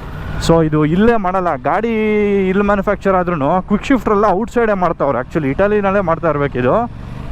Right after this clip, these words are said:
So ಅಲ್ಲಿಂದ ಇಂಪೋರ್ಟ್ ಆಗಿ ಬರ್ತಾ ಇದೆ ಈ ಪಾರ್ಟ್ಗಳೆಲ್ಲ. So ಲಿಮಿಟೆಡ್ ನಂಬರ್ಸಲ್ಲಿ ಬರ್ತಾ ಇದೆ. ಆ, ಲಾಸ್ಟ್ ಇವಾಗ ಒಂದು ಮೂರು ಇತ್ತು ಅವೈಲೇಬಲ್, ಆ ಮೂರರಲ್ಲಿ ಎರಡು ಬೇರೆಯವ್ರು ಹಾಕ್ಸ್ಕೊಂಡಿದ್ದಾರೆ already. So ಇದು ಒಂದನ್ನು ನನಗೋಸ್ಕರ ಎತ್ತಿಟ್ಟಿದ್ರು.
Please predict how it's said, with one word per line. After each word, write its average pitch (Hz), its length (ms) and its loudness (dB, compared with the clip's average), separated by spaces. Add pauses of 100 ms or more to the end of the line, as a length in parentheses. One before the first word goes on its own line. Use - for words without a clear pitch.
(320)
So 277 80 6 (100)
ಅಲ್ಲಿಂದ 247 320 -2
ಇಂಪೋರ್ಟ್ 240 440 0
ಆಗಿ 214 120 -2
ಬರ್ತಾ 185 240 0
ಇದೆ 147 200 0
ಈ - 20 -2
ಪಾರ್ಟ್ಗಳೆಲ್ಲ. 135 540 0 (920)
So 165 140 4
ಲಿಮಿಟೆಡ್ 202 340 2
ನಂಬರ್ಸಲ್ಲಿ 180 480 0
ಬರ್ತಾ 156 280 0
ಇದೆ. 165 320 2 (300)
ಆ, 127 80 2 (580)
ಲಾಸ್ಟ್ 156 420 -2
ಇವಾಗ 175 180 0
ಒಂದು 147 180 -4
ಮೂರು 196 280 2
ಇತ್ತು 208 140 0
ಅವೈಲೇಬಲ್, 165 420 2
ಆ 185 140 0
ಮೂರರಲ್ಲಿ 185 480 0
ಎರಡು 175 280 2
ಬೇರೆಯವ್ರು 160 320 2
ಹಾಕ್ಸ್ಕೊಂಡಿದ್ದಾರೆ 147 580 -2
already. 147 340 0 (500)
So 165 180 4
ಇದು 135 100 0
ಒಂದನ್ನು 208 460 2
ನನಗೋಸ್ಕರ 190 560 -2
ಎತ್ತಿಟ್ಟಿದ್ರು. 151 640 0